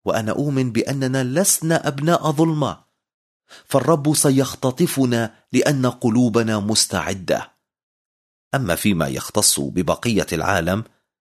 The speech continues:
سوف يقولون: "سوف يسير كل شيء على ما يرام، سلام وأمان."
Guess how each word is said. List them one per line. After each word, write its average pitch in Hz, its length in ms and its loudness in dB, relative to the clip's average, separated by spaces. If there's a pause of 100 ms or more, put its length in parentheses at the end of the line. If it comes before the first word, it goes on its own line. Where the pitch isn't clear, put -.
(160)
سوف 135 320 0
يقولون: 101 760 0 (520)
"سوف 139 280 -2
يسير 107 480 2
كل 104 340 0
شيء 110 340 0
على 101 280 0
ما 135 120 2
يرام، 135 440 2 (140)
سلام 175 640 2
وأمان." 139 680 2